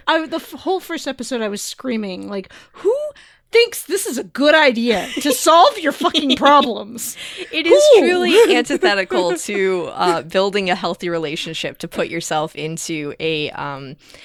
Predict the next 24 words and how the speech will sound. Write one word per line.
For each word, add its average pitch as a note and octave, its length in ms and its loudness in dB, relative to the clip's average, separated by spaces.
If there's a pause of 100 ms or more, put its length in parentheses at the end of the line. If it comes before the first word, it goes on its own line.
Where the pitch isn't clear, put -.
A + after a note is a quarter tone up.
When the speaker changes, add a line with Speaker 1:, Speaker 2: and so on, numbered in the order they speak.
(480)
Speaker 2:
eight F#3+ 440 -4
to F3+ 200 -4
ten F3 600 -2
week E3 340 -8
filming F3+ 880 -4 (140)
production B3+ 840 2 (200)
<laughs> - 160 -2 (120)
that, E3+ 320 2 (560)
<laughs> - 600 -6
uh, F3+ 360 0
you're F3 640 -4 (120)
still - 380 -4
having C4+ 320 -2
to C4 100 -6
live A3+ 220 -2
your G#3+ 100 -4
regular G3+ 400 -4
life, F#3 340 -4
but G3+ 140 -2
also, G3+ 600 0
uh, F3+ 560 -2 (100)
you're F3 540 -4 (280)
going E3+ 380 -4
on E3+ 520 -6